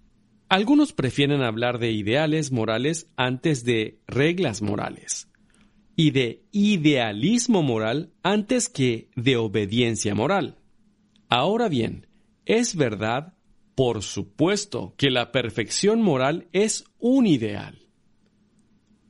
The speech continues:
en el sentido de que no podemos alcanzarla. En ese sentido,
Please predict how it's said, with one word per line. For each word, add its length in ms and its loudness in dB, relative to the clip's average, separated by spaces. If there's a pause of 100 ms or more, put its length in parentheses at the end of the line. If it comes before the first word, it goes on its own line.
(340)
en 140 4
el 140 0
sentido 480 0
de 140 -2
que 380 -4
no 360 2
podemos 480 0
alcanzarla. 720 -4 (1300)
En 180 2
ese 180 -2
sentido, 600 0